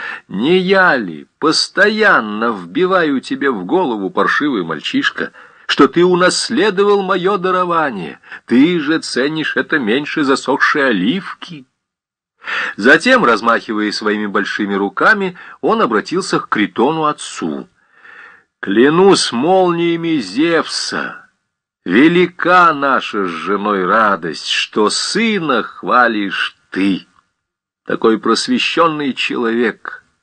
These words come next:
знаток искусства. Я и сам думал, что селян ему удался, однако твоё мнение стоит большего.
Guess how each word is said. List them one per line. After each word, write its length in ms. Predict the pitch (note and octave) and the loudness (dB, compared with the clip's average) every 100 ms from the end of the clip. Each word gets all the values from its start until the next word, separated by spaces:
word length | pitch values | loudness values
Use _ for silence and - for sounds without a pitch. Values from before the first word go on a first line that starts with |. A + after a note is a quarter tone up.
| _ | _
знаток 560 | - E2+ G#2 C3 D3+ - | -6 0 2 4 2 0
искусства. 760 | B2 - D#3+ F3 - - B2+ - _ _ _ _ _ _ _ _ _ | -10 -8 -6 -6 -6 -4 -4 -6 _ _ _ _ _ _ _ _ _
Я 120 | A2 | 0
и 120 | A#2 A#2 | 2 2
сам 340 | - E3 D#3 | 4 2 2
думал, 320 | E3 E3 D#3 | 0 0 0
что 240 | - - D3+ | -2 -2 -4
селян 380 | - C#3 C#3 | -4 -2 -2
ему 300 | B2 B2 A#2+ | -2 -8 -6
удался, 580 | A2+ G#2 G2 F2 - - _ _ _ | -4 0 0 -2 -6 -10 _ _ _
однако 500 | - F2+ G2+ G2+ - | -6 -4 0 0 0
твоё 560 | G2+ G#2 G2+ F#2 G#2 C#3+ | -2 2 2 4 4 4
мнение 580 | D3 D3 C#3+ B2 A2+ G2+ | 2 -2 -2 -2 -4 -4
стоит 480 | - - A2 G#2+ F2+ | -6 -6 -4 -4 -4
большего. 600 | F2 G#2 F#2 - A#2 | -4 -2 0 -2 -2